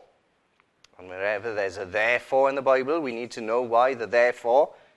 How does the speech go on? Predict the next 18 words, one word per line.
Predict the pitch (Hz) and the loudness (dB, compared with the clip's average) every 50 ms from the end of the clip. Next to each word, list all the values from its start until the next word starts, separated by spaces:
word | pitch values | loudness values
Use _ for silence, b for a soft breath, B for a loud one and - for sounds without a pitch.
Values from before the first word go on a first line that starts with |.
| b b b | b b b
is | - 151 151 | -10 -4 2
therefore, | 160 175 170 156 143 - - 104 87 87 | 4 4 4 4 0 -2 -2 -2 -2 -2
don't | 101 123 131 - - | -2 -2 -4 -4 -4
we? | 123 123 92 87 - - - _ _ b b b b b b b b b | -6 -6 -6 -6 -10 -14 -20 _ _ b b b b b b b b b
So | - - 147 | -10 -4 -4
let's | 180 214 | -4 -4
put | - - 214 180 - | -2 -2 -2 -2 0
Romans | 151 170 156 151 147 143 135 | 0 0 0 0 -2 -2 -2
eight | 139 127 120 - - | -2 -2 -4 -4 -10
into | 123 117 - | -12 -8 -8
a | 123 113 - - | -10 -10 -8 -2
bit | - 165 156 - - 120 | 0 0 0 0 -2 -8
of | 107 - | -8 -6
context | - - 120 95 92 - - - 90 101 127 - - - - - _ b b b b b b | -4 -4 -4 -4 -4 -8 -8 -4 -4 -4 -4 -6 -14 -16 -18 -20 _ b b b b b b
with | 117 117 127 | -12 -10 -10
a | 131 | -8
very | 135 156 185 180 185 190 185 | -2 2 2 2 2 2 -2
quick | - - - - - 165 143 - - | -6 -10 -10 -4 -2 -2 -2 -4 -6